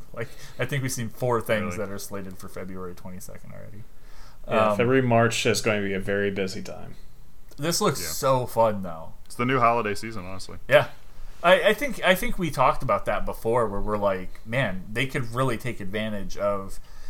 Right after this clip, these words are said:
Speaker 1: you know, this, like, post-Christmas," you know, 'cause games usually flounder in this spot. If more companies
Speaker 3: Mm-hmm.
Speaker 1: decided, "Let's do a big release," you know, that drought during,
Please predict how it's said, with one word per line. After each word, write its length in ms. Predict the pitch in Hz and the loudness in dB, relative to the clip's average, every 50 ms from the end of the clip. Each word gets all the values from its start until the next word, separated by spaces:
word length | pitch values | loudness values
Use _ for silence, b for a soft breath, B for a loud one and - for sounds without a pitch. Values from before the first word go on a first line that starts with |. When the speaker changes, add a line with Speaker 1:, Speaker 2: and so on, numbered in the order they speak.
| b b - | b b -4
Speaker 1:
you 100 | 123 117 | -2 0
know, 220 | 110 101 98 98 | 2 2 0 0
this, 320 | 98 107 107 101 - - | 0 -2 -2 -2 -2 -2
like, 240 | 101 98 92 87 - - - - - - - - - | -2 -2 -2 -2 -4 -8 -8 -8 -8 -8 -8 -8 -6
post-Christmas," 1080 | - 131 127 127 127 120 - - - - - 123 113 - - 113 110 107 - - - B B B B B B - | -2 0 2 2 0 0 -4 -6 -8 -6 -4 -4 -4 -2 -2 -2 -2 -2 -2 -4 -6 B B B B B B -4
you 80 | 120 | 0
know, 140 | 113 107 98 | 2 2 2
'cause 200 | - - 117 110 | 2 0 -2 -2
games 300 | 110 131 127 127 113 - | -2 -2 -2 -2 -4 -4
usually 280 | 120 107 - 95 92 90 | -6 -6 -6 -6 -6 -6
flounder 440 | - - 123 123 131 135 127 120 117 | -2 0 2 2 4 2 2 0 -2
in 80 | 113 | -2
this 160 | 113 113 - | -2 -4 -6
spot. 440 | - - - 110 104 104 101 - - - | -4 -2 0 0 0 0 -2 -4 -6 -8
If 160 | 101 - - | -8 -8 -6
more 380 | 127 123 127 127 127 127 120 113 | -4 -4 -2 0 0 0 0 -2
companies 500 | - 117 113 107 - - 113 107 104 - | -2 -2 -4 -4 -4 -6 -6 -6 -4 -2
Speaker 3:
Mm-hmm. 80 | 135 120 110 | 0 0 0
Speaker 1:
decided, 400 | - - 101 98 98 95 95 95 | 0 0 -2 -2 -2 -4 -4 -6
"Let's 180 | 95 - - | -8 -8 -6
do 160 | - 104 90 | -6 -6 -6
a 20 | 87 | -6
big 260 | 90 110 110 98 95 | -6 -6 -6 -6 -6
release," 480 | 90 90 92 101 110 110 113 - - B B B B B B B B B B B - | -8 -8 -6 -6 -6 -6 -6 -6 -8 B B B B B B B B B B B -6
you 120 | 104 107 98 | -4 -4 -2
know, 240 | 95 87 85 85 - - - - | -2 -4 -4 -6 -6 -8 -8 -2
that 300 | 120 113 110 92 101 101 | 0 0 0 0 0 -4
drought 500 | 107 104 101 101 104 104 98 92 - 101 | -6 -2 0 2 2 2 2 0 -2 -4
during, 580 | 98 98 95 95 92 92 92 90 90 90 90 | -4 -2 -2 -2 -4 -4 -6 -6 -6 -6 -6